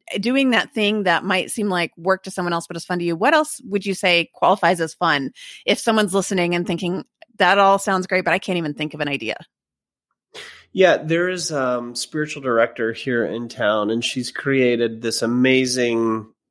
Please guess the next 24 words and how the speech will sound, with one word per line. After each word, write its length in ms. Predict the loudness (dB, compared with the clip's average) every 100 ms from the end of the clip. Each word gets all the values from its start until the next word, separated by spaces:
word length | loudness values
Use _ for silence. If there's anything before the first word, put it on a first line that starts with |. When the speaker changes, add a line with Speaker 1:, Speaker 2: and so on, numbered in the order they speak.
| _ _
Speaker 2:
curriculum. 540 | 2 4 4 2 2
It's 140 | 0 -2
called 240 | 0 0
I 220 | 2 0 0
P 200 | -2 -4
P, 580 | -2 -2 -2 -4 -10 -6
uh, 380 | 0 0 -2 -4 -2
and 120 | 2
Speaker 1:
Hmm. 40 | 2
Speaker 2:
it's 400 | 0 -2 -6 -6
for 240 | 0 2 2
Ignatian 720 | 2 0 0 0 -2 -6 -2
prayer 220 | 0 2
practices. 580 | 0 -2 -2 -4 -4 -4
It's 360 | -6 -8 -10 -14 -20 -20 -20 -20 _ _ 4
a 40 |
really 200 | 6 6
good 180 | 4 2
curriculum. 520 | 2 0 2 0 -2 -6 2
In 200 | 2 6
that 220 | 4 2
curriculum, 800 | -4 -4 -2 -2 -2 -4 -8 -10
she 380 | -2 0 2 2
has, 720 | 4 2 2 -2 -6 -6 -6